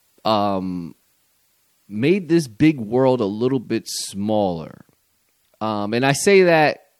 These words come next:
in regards to, um, the shit you could get away with and say and do. Um, you no longer can do that just because of the policing that everybody does on these social media apps.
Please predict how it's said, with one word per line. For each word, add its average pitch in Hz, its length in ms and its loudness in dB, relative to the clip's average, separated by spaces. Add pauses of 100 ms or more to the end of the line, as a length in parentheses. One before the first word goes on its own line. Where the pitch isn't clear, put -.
(340)
in 135 200 -8
regards 127 560 -4
to, 120 400 -4 (880)
um, 110 580 -4 (460)
the 123 160 -2
shit 202 320 -2
you 175 100 -4
could 143 220 -4
get 156 140 0
away 135 360 2
with 113 320 -6 (240)
and 104 240 -12
say 120 440 -6
and 90 260 -12
do. 110 480 -6 (1120)
Um, 104 460 -6
you 127 120 -4
no 135 220 2
longer 147 260 0
can 120 180 -6
do 139 200 0
that 101 360 -6 (140)
just 135 320 -6
because 127 380 -4
of 113 140 -6
the 110 80 -8
policing 117 800 -6 (760)
that 113 160 -2
everybody 120 460 -2
does 120 280 -2
on 117 120 -2
these 110 180 -4
social 120 320 -4
media 113 340 -2
apps. 107 380 -6